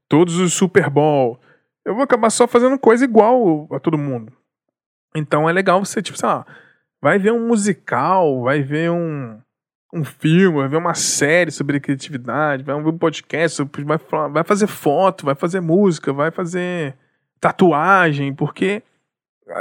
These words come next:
acho que te complementa, né? Você fica mais completo, não fica tão fechado ali só naquele, aquele mundo ali. É, os maiores criativos que eu conheço de agência são os caras que não são tarados em publicidade. Então,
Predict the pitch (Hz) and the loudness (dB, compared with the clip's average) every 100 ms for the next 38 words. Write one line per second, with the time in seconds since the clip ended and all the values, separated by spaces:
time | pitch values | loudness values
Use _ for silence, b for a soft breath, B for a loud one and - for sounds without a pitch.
0 | 123 175 - 202 - 240 254 262 185 185 | -4 -4 -4 -6 -2 -2 2 2 2 0
1 | 226 185 160 165 - 151 185 - 202 165 | 0 -2 -4 -6 -6 -4 -4 -4 -8 -2
2 | 170 185 208 190 202 - 190 196 190 156 | 0 0 -2 -2 -4 -2 0 0 0 -4
3 | 123 - _ _ _ _ - - 180 - | -6 -14 _ _ _ _ -4 2 2 2
4 | - 151 170 147 143 139 147 151 151 165 | 2 4 4 2 0 -2 -4 -4 -4 -4
5 | 170 156 139 - 147 131 147 151 131 117 | 0 0 -2 -8 -6 -6 -6 -6 -8 -6
6 | 135 135 113 110 - _ _ - 123 107 | -4 -4 -6 -12 -20 _ _ -12 -10 -8
7 | 123 165 202 208 277 - 202 - 165 - | -6 -4 2 2 0 2 2 2 0 0
8 | 156 151 151 147 147 139 139 127 143 170 | 0 0 0 -2 -6 -2 -2 -2 -6 -6
9 | - 240 262 254 - 208 226 - 240 254 | -6 -6 -4 -8 0 0 0 -2 -2 -2
10 | - 254 214 175 147 139 135 131 127 127 | -2 0 2 4 4 2 0 -2 -6 -4
11 | 127 156 127 110 - - _ _ _ _ | -4 -2 -4 -4 -10 -16 _ _ _ _
12 | - _ 62 - 65 127 | -20 _ -10 -8 -10 -12